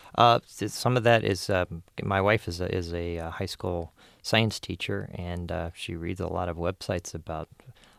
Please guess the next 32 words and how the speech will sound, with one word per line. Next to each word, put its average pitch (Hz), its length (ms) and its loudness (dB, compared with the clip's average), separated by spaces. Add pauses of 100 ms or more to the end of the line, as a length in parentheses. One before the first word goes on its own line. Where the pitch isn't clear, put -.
(140)
um, 85 420 -6 (240)
about 85 340 -8 (100)
the 85 220 -6 (400)
peak - 240 -8
oil 85 320 -4
and, 82 180 -4 (460)
and 82 200 -4
the - 160 -2 (540)
energy, 92 600 -2 (420)
you 92 140 -4
know, 80 240 -8
<laughs> - 80 -20
crisis, - 540 4
et - 140 8
cetera. 104 440 8
So, 104 260 8 (320)
and 127 180 8
in, 120 120 8
in 127 100 8
a 113 60 12
way, 107 180 10
it's 95 140 4
a 98 80 2
t-, - 240 0
an 110 160 4
attempt 101 340 4
to 101 60 -4
try 92 200 2
to 87 100 0
see 98 240 0
the 90 180 4
overall 85 540 2